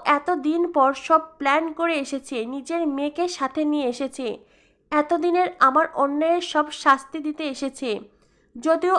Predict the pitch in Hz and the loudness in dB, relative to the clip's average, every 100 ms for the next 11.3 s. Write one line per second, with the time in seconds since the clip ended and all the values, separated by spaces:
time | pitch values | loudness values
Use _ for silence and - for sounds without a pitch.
0 | - 269 269 320 277 269 - 294 247 220 | 2 2 2 0 -2 -10 -6 0 0 0
1 | - - 269 294 294 262 254 220 - - | -8 -4 -2 0 0 -2 -2 -8 -10 -2
2 | 320 370 330 330 311 269 277 294 302 294 | 0 0 0 0 2 2 2 0 2 2
3 | 285 254 233 - - - 285 294 311 269 | 4 2 2 -2 -6 -2 0 2 2 2
4 | 240 247 262 240 202 - _ _ _ _ | 0 -2 -2 0 0 -4 _ _ _ _
5 | _ - 330 330 370 349 - 269 262 - | _ -6 -2 0 0 0 2 2 0 -10
6 | 339 277 269 - 254 277 - 330 349 339 | -8 -8 -10 -10 -6 -6 -2 -2 -2 -2
7 | 330 - - 254 285 302 294 277 277 269 | -4 -2 2 4 4 2 -2 -2 -4 -6
8 | 269 - 240 233 214 185 - _ _ _ | -6 0 0 2 0 -4 -14 _ _ _
9 | _ - 370 359 294 277 - 294 330 330 | _ -4 -2 0 -2 -6 -4 -4 -2 -2
10 | 330 330 262 262 285 277 302 330 330 - | -4 -4 -10 -6 -4 -2 -2 -2 -2 -4
11 | 247 254 302 | -4 -2 -6